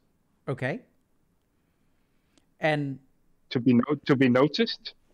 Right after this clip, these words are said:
Speaker 2: to be, to get recognition from everyone around you.
Speaker 1: And so if you're not going to get positive recognition, but may even get negative recognition,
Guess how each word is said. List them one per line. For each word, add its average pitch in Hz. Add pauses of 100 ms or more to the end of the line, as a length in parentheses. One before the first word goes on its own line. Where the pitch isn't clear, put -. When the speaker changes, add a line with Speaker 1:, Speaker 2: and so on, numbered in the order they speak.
(320)
Speaker 2:
to -
be, 127 (580)
to 127
get 147
recognition 151 (100)
from 143
everyone 135
around 139
you. 226 (4000)
Speaker 1:
And 151
so 151
if 151
you're 160 (600)
not 165
going 180
to -
get 160
positive 156
recognition, 170
but 151
may 160
even 175
get 147
negative 160
recognition, 95